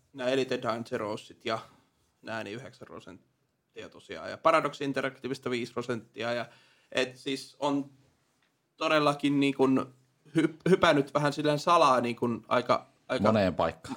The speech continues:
Speaker 1: aika moneen paikkaan. Ää, et
Speaker 2: Meitä kuunnellaan joka pelissä, saatana, nyttäin.
Speaker 1: et, en mä tiedä toi, mutta, mut se, että...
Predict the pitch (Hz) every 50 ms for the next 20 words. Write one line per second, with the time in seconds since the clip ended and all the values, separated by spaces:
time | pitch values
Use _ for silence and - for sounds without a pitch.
0 | - - 165 160 160 151 156 160 160 147 131 - 147 156 147 131 120 - - _
1 | - 120 107 95 113 120 - _ _ _ - - - _ _ _ _ _ _ _
2 | _ _ _ _ _ _ _ _ _ _ _ - - 52 50 50 - - _ _
3 | _ _ _ _ _ _ _ - 107 104 - - _ _ _ _ _ _ _ _
4 | _ _ _ _ _ _ _ _ _ _ _ _ _ _ - - - - - -
5 | - - - - 120 117 110 104 - 101 - - - - - - - - - -
6 | - - - - - - - - - - - - 120 - 240 240 120 120 - 240
7 | 247 247 - 247 247 240 240 240 - 123 127 - 120 - _ _ _ _ _ _
8 | _ - - 127 110 - - - 131 143 156 151 - 151 151 - - 156 156 147
9 | 139 135 - - 131 - - 139 - - 135 131 131 120 123 - 123